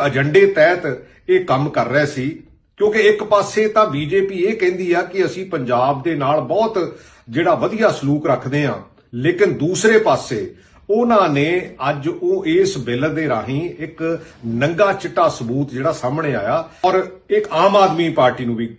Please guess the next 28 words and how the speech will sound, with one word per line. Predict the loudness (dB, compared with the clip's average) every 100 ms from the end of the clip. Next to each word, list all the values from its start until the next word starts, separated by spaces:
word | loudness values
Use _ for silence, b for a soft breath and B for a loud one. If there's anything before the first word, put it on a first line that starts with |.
| _ _
ਇਹ | -10 -4
ਕਹਿਣਾ | 0 0
ਚਾਹੁੰਦਾ | -2 -6 -8 -12 _ _ _ _ -2
ਭਈ | -2 -2
ਤੁਸੀਂ, | -4 -2 0 0
ਕਿਉਂਕਿ | 0 0 0
ਪਰਸੋਂ | 0 -2 -2 -4
ਨੂੰ | 0
ਵਿਧਾਨ | 2 4 2 -2
ਸਭਾ | -4 -4
ਦਾ | -2 -4
ਸੈਸ਼ਨ | -4 -6 -6 -6
ਆ, | -6 -12 _ _ _ _ _ b b b _
ਇਹਦੇ | 0 2 4 4
ਵਿੱਚ | 4 0 0 2 2 0 -8 -10
ਮੈਨੂੰ | -4 -2 -2 -2
ਲੱਗਦਾ | -2 -2 -2
ਸਾਨੂੰ | -2 -4 -4 -2
ਰੈਜ਼ੋਲੂਸ਼ਨ | -2 -4 -4 -6 -6 -6
ਲਿਆ | -6 -6 -8
ਕੇ | -6 -8 -8 -14 _ _ _ _ _ _ _ _
ਇਹਦੇ | -2 4 4
ਤੇ | 6 2
ਸਖਤ | 2 0 0 -2
ਤੋਂ | -6 -4
ਸਖਤ | -2 -2 -4 -8
ਜਿਹੜੀ | -6 -4 -2
ਆ | -4 -4 -8